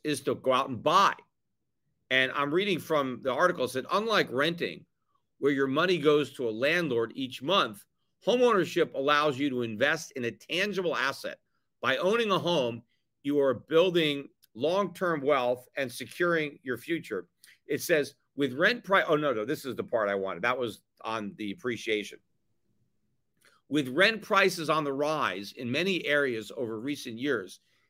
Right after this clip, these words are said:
it can be difficult for renters to stick to a budget. By purchasing a home, however,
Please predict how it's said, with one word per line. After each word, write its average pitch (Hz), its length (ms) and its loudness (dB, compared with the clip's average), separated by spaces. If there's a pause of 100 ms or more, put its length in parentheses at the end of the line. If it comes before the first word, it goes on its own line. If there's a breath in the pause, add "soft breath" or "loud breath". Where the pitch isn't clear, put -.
(120)
it 156 200 -4
can 170 160 0
be 151 100 -2
difficult 175 720 2
for 127 160 -4
renters 143 600 -2
to 127 180 -8
stick - 480 -6
to 147 120 0
a 123 60 0
budget. 123 460 -2 (720)
By 151 160 6
purchasing 208 720 4
a 139 100 2
home, 233 380 6
however, 113 580 0